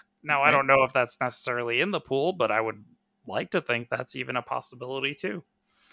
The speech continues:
Speaker 1: So there's a lot of really great, uh, refill potential for it, and I think it definitely will help out, uh, various archetypes,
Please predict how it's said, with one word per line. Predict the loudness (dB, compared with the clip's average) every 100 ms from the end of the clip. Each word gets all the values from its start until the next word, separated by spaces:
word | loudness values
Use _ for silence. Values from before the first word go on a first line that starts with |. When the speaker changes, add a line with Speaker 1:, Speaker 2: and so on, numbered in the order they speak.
| -20 _ _ _ _ _
Speaker 1:
So | -12 -6 -2 -4 -6 _
there's | -2 -2 0 -4 -8 -12 -14 _ -2
a |
lot | 2 2
of | 0
really | -6 -4 -2 -4
great, | -4 -4 -4 -8 _ _ _ _ -10
uh, | -8 -8 -10
refill | -12 -8 -10 -10
potential | -6 -6 -4 -10
for | -6 -4 -2
it, | -2
and | -4
I | -4 -4
think | -6 -10
it | -10 -12 -6
definitely | -6 -6 -8
will | -8 -6
help | -6 -6
out, | -8 -8 -14 -20 -16
uh, | -16 -16 -20 _ _ _ -4
various | 0 0 -2 -8 -12 -16 _ -10
archetypes, | -10 -8 -10 -10 -12 -12